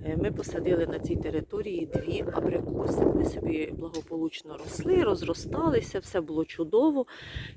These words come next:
І, м, одного року, ем, <clears throat> вашій покірній слузі захотілося мати. <laughs> Ну, не коментуй! Добре, що ви того не чуєте.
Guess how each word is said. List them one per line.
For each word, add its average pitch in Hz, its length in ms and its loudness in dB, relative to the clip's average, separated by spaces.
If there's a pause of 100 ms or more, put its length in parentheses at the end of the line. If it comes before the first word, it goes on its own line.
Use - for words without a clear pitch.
(100)
І, 285 160 6
м, 311 80 4 (540)
одного 185 640 4 (180)
року, 247 500 4 (600)
ем, 165 500 -6 (500)
<clears throat> 196 240 8
вашій 190 300 6
покірній 165 640 4
слузі 190 560 2 (100)
захотілося 202 920 2 (760)
мати. 185 600 2
<laughs> - 40 -10 (2500)
Ну, 415 100 0 (120)
не 605 160 10
коментуй! 392 720 8 (800)
Добре, 226 240 8
що 208 180 0
ви 185 100 8
того 185 260 2
не 165 140 0
чуєте. 147 540 2